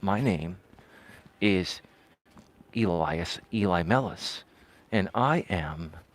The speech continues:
the president and founder of the G N A.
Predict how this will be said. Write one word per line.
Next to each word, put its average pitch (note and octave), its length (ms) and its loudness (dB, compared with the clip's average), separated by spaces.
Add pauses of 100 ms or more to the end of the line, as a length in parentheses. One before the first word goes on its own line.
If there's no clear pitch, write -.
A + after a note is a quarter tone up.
(520)
the F#2+ 100 0
president F#2 640 -2 (580)
and F#2+ 180 0
founder D#3+ 600 0
of G2+ 160 0
the - 80 -6
G G#2 240 -2
N F#2 120 0
A. G#2+ 280 -2